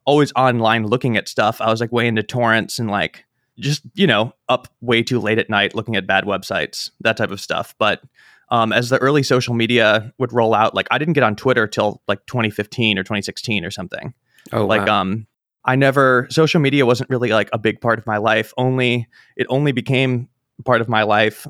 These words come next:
Speaker 1: later on as, like, a necessity and almost, like, kind of a experiment with myself. I think I, I told you, but because I noticed that it was, like, something that was becoming essential, you know?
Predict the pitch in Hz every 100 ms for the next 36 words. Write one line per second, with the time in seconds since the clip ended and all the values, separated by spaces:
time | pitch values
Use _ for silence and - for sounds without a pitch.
0 | - 123 117 107 92 104 113 110 104 _
1 | _ _ _ _ _ _ - 107 107 110
2 | - 104 98 110 113 104 95 107 113 _
3 | _ _ _ - 117 113 117 117 117 110
4 | - _ - 123 120 110 104 101 - -
5 | - 123 120 107 - 110 107 110 110 104
6 | 107 113 107 98 - _ _ _ - 107
7 | 113 107 113 101 101 101 117 - _ _
8 | _ _ _ - 135 139 131 123 127 127
9 | - 117 - 113 110 127 117 120 - 107
10 | 120 110 92 95 107 - - - _ -
11 | 107 98 104